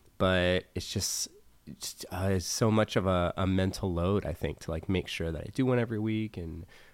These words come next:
um, y-, you know, social media with it, all the stuff that, that goes along, editing, all that.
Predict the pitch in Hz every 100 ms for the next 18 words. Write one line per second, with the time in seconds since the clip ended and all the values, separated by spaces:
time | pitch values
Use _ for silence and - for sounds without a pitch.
0 | - 82 82 82 80 80 80 - _ -
1 | - 104 85 78 - - 98 - 98 117
2 | 113 110 110 110 - 107 - 90 - 87
3 | - 78 - - 90 - 82 78 - -
4 | 85 80 85 82 80 78 78 82 - 82
5 | 78